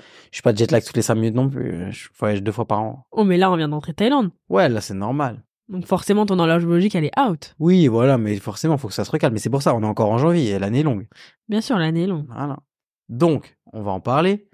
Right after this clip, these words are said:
Speaker 1: Il y a justement un truc qui s'appelle, les gars, The Biological Prime Time.
Speaker 2: Est-ce que t'es obligé de le dire avec une voix de présentateur télé, euh, américain comme ça ? The
Speaker 1: Hi.
Speaker 2: Biological Prime Time.
Speaker 1: Hi, everybody.
Speaker 2: Après,
Speaker 1: Today
Speaker 2: papa, papa, hein.
Speaker 1: Hi, everybody. Today,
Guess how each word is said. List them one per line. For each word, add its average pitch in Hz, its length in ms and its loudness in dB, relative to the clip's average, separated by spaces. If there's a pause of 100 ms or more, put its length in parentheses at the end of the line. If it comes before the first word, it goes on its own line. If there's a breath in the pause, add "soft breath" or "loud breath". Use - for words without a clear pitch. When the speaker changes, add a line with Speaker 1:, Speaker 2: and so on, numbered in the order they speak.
(120)
Speaker 1:
Il 120 120 -6
y 139 80 6
a 147 80 4
justement 127 800 -2
un 107 180 -8
truc 120 280 -6
qui 120 120 -12
s'appelle, 113 400 -4
les 107 120 -4
gars, 107 300 -4 (400)
The 151 60 -4
Biological 175 680 0
Prime 143 320 -2
Time. 98 400 -6 (340)
Speaker 2:
Est-ce 185 120 -4
que - 80 -2
t'es 320 100 0
obligé 220 180 2
de 214 60 0
le 190 60 4
dire 190 120 4
avec 185 140 2
une 185 100 -2
voix 180 160 2
de 170 260 0
présentateur 165 420 -4
télé, 175 300 -2
euh, 156 340 -4
américain 160 360 -6
comme 190 120 -6
ça ? 226 160 -6 (300)
The - 40 -12
Speaker 1:
Hi. 339 140 4
Speaker 2:
Biological 277 420 4
Prime 202 220 2
Time. 190 220 0
Speaker 1:
Hi, 302 140 2
everybody. 127 560 0 (180)
Speaker 2:
Après, 143 240 0
Speaker 1:
Today - 120 4
Speaker 2:
papa, 294 200 2
papa, 233 140 -2
hein. 175 220 -6 (640)
Speaker 1:
Hi, 247 640 2
everybody. 240 760 0 (340)
Today, 240 640 0